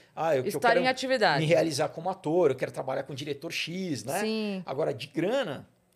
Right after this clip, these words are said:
Speaker 3: Pode ficar tranquilo.
Speaker 1: tá tranquilo.
Speaker 3: Com música também, será?
Speaker 1: Também. É porque lá é mundial, é
Speaker 3: É.
Speaker 1: outro, né? Lá,
Speaker 2: Sim.
Speaker 1: meu, você acerta é, é no mundo, entendeu?
Speaker 2: É.
Speaker 3: É.
Speaker 1: E, e é em dólar, e, e,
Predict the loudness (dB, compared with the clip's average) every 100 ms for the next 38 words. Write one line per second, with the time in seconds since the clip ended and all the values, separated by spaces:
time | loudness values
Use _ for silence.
0 | -20 -20 _ -4 -2 -4 -2 -6 -6 -6
1 | -6 -8 -14 -12 -8 -4 0 0 -2 -8
2 | -6 -4 -4 -6 -14 -12 -8 -8 -8 -14
3 | _ -10 -8 -6 -6 -8 -14 _ _ _
4 | _ _ -16 -14 0 2 4 2 0 -4
5 | -6 -8 -2 0 0 -2 -6 -10 -4 -2
6 | -2 -4 -4 -6 -6 -4 -2 -2 -6 -8
7 | -6 -4 -2 0 0 0 -2 -4 -2 -4
8 | -4 -6 -8 -4 -2 -2 -6 -10 -12 -6
9 | -4 -2 -2 -2 -4 -4 -8 -14 -12 -6
10 | -4 -2 -4 -4 -4 0 4 4 4 0
11 | -2 -2 -4 -4 -4